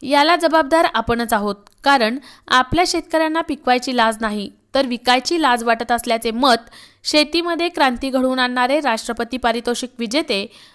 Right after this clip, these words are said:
अभिनव फार्मर्स ग्रुपचे संस्थापक अध्यक्ष ज्ञानेश्वर बोडके यांनी व्यक्त केले. एम के फाउंडेशनचे संस्थापक अध्यक्ष तथा सागर सिमेंटचे मुख्य व्यवस्थापक महादेव कोगनुरे व मित्र परिवार यांच्या वतीने आज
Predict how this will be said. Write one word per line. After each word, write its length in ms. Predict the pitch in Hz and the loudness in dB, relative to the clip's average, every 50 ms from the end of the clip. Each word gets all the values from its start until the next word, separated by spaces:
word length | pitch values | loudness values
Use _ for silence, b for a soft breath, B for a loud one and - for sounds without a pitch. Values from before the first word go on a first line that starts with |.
| B _ | B _
अभिनव 460 | - 240 247 226 294 311 330 330 339 | 2 2 4 4 2 0 2 0 0
फार्मर्स 580 | 349 339 330 269 240 233 233 240 240 240 - - - 208 | 0 2 2 2 2 2 2 -2 -2 -4 -6 -10 -10 -6
ग्रुपचे 400 | 208 254 262 254 254 _ - 262 247 | -4 -4 -4 -4 -4 _ -2 -2 -2
संस्थापक 600 | - 254 233 226 - - 254 247 247 277 269 - | -2 -4 -6 -6 -2 0 0 2 2 0 0 0
अध्यक्ष 400 | 277 240 233 294 349 311 - - 226 208 220 B B B B B B B B B - | 0 0 0 -2 -2 -2 0 0 0 0 0 B B B B B B B B B -8
ज्ञानेश्वर 600 | 247 262 277 269 269 277 320 311 - 339 339 339 339 | -2 0 0 0 0 0 -2 -4 -2 0 0 0 2
बोडके 360 | 262 254 240 226 226 - 247 | 2 0 0 0 0 -2 0
यांनी 280 | 247 240 233 247 294 320 | 0 0 0 -2 -2 -2
व्यक्त 280 | 302 254 - - - 214 208 | -2 -2 -2 -4 -8 -6 -4
केले. 280 | 214 202 202 196 196 - - _ b b b b b b b b b _ | -4 -2 -2 -2 -4 -6 -10 _ b b b b b b b b b _
एम 200 | - 269 277 277 | 0 0 0 0
के 140 | 262 339 339 | -2 -4 0
फाउंडेशनचे 640 | 339 370 339 330 320 330 302 349 339 330 311 349 359 | 0 0 0 0 -2 -2 -2 -2 -4 -2 -2 -4 -4
संस्थापक 540 | 359 359 294 254 - - 240 233 247 240 - | -2 -4 -4 -4 0 0 0 0 0 -2 -2
अध्यक्ष 360 | 240 233 214 240 240 - - 294 311 302 | -2 -2 -2 -4 -4 -2 -2 -2 -2 -2
तथा 200 | 302 - 247 226 | -2 -2 -2 -4
सागर 360 | 226 - 240 208 214 214 247 | -2 0 0 0 0 0 -2
सिमेंटचे 520 | 254 - 302 277 277 285 277 - - 320 320 | -2 -2 -2 -2 -2 -4 -4 -4 -4 -2 -2
मुख्य 380 | 277 247 247 247 - - 320 320 | -2 -2 -4 -6 -6 -4 -2 0
व्यवस्थापक 760 | 311 285 285 294 285 - - 330 359 349 - 330 320 311 - B B B B B B _ | 0 2 0 0 -2 0 2 2 2 4 4 2 2 2 -2 B B B B B B _
महादेव 480 | - 262 262 254 294 311 285 330 339 349 | -6 -4 0 2 2 2 2 2 0 -2
कोगनुरे 600 | 330 - - 247 233 214 226 233 247 233 240 254 320 B B B B B - | -2 2 2 2 2 2 0 -2 0 2 2 0 0 B B B B B -4
व 140 | - 247 247 | -2 -2 0
मित्र 300 | 247 277 285 - 330 330 | 0 -4 -2 -2 -2 0
परिवार 360 | - 339 320 320 320 320 320 | 2 2 2 4 2 2 2
यांच्या 300 | 330 311 302 302 320 302 | 2 0 0 0 0 0
वतीने 360 | 302 302 302 302 302 311 330 339 - _ - | 0 0 0 -2 -4 -4 -6 -8 -8 _ 2
आज 300 | 220 214 214 233 - | 2 2 2 2 -2